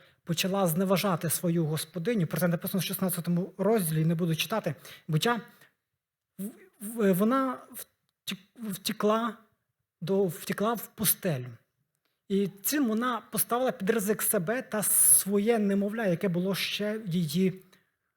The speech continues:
утробі. І вона могла там загинути, тому що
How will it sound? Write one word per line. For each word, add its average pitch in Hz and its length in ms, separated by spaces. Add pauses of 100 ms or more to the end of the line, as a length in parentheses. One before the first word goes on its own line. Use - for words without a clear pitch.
(100)
утробі. 151 460 (800)
І 180 320
вона 208 220
могла 202 260
там 180 180
загинути, 156 520 (140)
тому 165 200
що 156 260